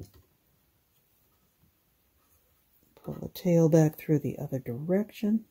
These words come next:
Oops. Give it a little tug. Not too tight. Turn the cards again. Now we got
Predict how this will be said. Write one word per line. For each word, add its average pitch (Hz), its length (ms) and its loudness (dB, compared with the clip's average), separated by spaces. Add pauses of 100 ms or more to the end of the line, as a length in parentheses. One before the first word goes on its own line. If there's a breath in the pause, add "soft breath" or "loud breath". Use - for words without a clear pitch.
Oops. 302 380 -4 (3250)
Give 156 100 -12
it 147 80 -12
a - 20 -12
little 127 480 -8
tug. 214 420 0 (2250)
Not - 280 -2
too 233 120 0
tight. 165 360 2 (1500)
Turn 160 180 2
the 147 120 -4
cards 139 280 -4
again. 202 600 6 (280 loud breath)
Now 139 80 -8
we 131 200 -6
got - 120 -8